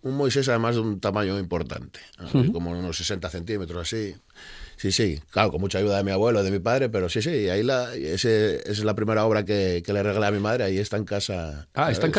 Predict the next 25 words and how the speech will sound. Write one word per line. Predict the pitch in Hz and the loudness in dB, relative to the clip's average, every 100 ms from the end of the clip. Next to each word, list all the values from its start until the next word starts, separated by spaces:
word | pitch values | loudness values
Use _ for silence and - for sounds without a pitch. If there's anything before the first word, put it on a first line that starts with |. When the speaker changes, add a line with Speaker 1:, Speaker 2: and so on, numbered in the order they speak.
| 143 | 2
Speaker 2:
casa? | 104 | 2
Speaker 1:
sí. | |
Speaker 2:
¿La | 87 92 | 2 0
ti-, | 127 | 2
la | 104 | 2
tienes? | 147 143 71 - - | 2 2 0 -6 -12
Speaker 1:
Sí, | - 117 | -6 -4
sí, | 123 - _ 98 | -4 -8 _ -6
Speaker 2:
Ujú. | 82 | -2
Speaker 1:
claro. | 104 92 _ _ _ - - - | -2 -6 _ _ _ -20 -14 -4
Es | 90 85 | -4 -2
así. | 95 127 - - - - | -4 -4 -8 -20 -20 -2
Bueno, | 170 95 | 0 2
tenemos | 87 95 | 0 0
muchas, | 131 151 78 | 0 -2 -4
claro, | 143 151 73 | -6 -6 -8
porque | 73 - 82 120 - | -14 -8 -4 -2 -4
<laughs> | - - | -8 -2
no | 113 98 | -2 2
todo | 127 120 | 4 4
se | 131 | 6
vende, | 165 131 107 113 - - _ | 6 6 2 0 -8 -20 _
por | 110 113 | 0 4
desgracia, | 123 190 139 92 | 4 4 2 0
pero | 92 85 80 | 0 0 -2